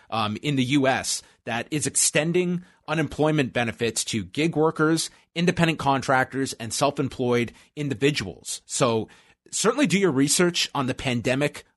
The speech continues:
unemployment assistance. I know that some wrestlers do listen to this, so this is very important information. It's obviously the number of people that are trying to qualify for unemployment,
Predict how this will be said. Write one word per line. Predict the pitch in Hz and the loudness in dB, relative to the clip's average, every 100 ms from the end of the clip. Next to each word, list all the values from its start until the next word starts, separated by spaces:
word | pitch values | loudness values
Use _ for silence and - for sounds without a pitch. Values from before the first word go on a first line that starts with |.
| - | -8
unemployment | 139 123 135 135 143 - | -6 -4 0 2 0 -2
assistance. | 120 139 - 165 165 - | -2 -2 0 0 0 -2
I | 131 | 0
know | 139 | 2
that | 139 127 | 2 0
some | - 143 | 0 2
wrestlers | 131 - 139 | 2 2 0
do | 107 135 | 2 0
listen | 113 - 120 | 0 -2 -4
to | 104 | -6
this, | 87 95 | -6 -4
so | - 101 98 | 0 0 -2
this | - 120 120 | -4 -4 -2
is | 101 - - - | -4 -6 -12 -18
very | 143 135 240 233 | -8 0 2 2
important | 160 - 180 160 | 0 0 0 0
information. | 147 139 127 139 - 85 - | 0 2 2 2 0 -6 -8
It's | 135 131 - - - - | -8 -6 -8 -12 -20 -8
obviously | 165 190 214 196 170 156 135 - _ - | -2 0 2 2 2 2 0 -6 _ -6
the | 135 127 120 - _ _ _ 165 | -2 0 0 -4 _ _ _ -4
number | 165 185 185 | 0 2 2
of | 165 | 0
people | - 151 180 180 | 0 0 2 2
that | 147 127 120 | 2 0 0
are | 139 120 110 107 - | 2 2 2 0 -4
trying | - 135 139 | 0 0 0
to | 135 | -4
qualify | - 139 131 143 143 139 | -2 0 2 2 2 2
for | - 104 104 _ _ | 0 -2 -4 _ _
unemployment, | 147 131 - 147 151 139 | -8 -6 0 2 2 -2